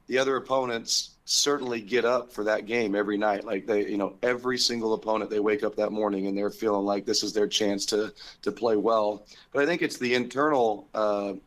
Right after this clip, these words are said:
i-, i-, stress or the internal pressures that you take on as the, the team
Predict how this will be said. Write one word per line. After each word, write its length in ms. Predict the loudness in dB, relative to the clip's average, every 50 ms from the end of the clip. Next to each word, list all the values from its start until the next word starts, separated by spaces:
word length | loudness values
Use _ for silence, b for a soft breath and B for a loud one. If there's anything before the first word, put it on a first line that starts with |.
| _ _ _ _ -20 -20 -20 _ _ _ -8 -4
i-, 260 | -4 -4 -4 -6 -6 -4
i-, 160 | -2 0 2
stress 540 | 2 2 2 2 4 4 4 4 2 2 0
or 160 | 0 0 0
the 120 | 0 0 -2
internal 400 | -2 -2 0 0 0 0 0 -2
pressures 460 | 0 0 0 0 0 -2 -4 -4 -2
that 100 | -4 -4
you 120 | -4 -4
take 280 | -2 0 2 2 2 2
on 400 | 2 2 2 2 0 -2 -4 -8 -8 -2
as 240 | 0 0 0 0 0
the, 160 | 0 2 0
the 180 | 0 0 -4 -2
team 560 | 0 2 2 4 4 4 2 2 0 -2 -4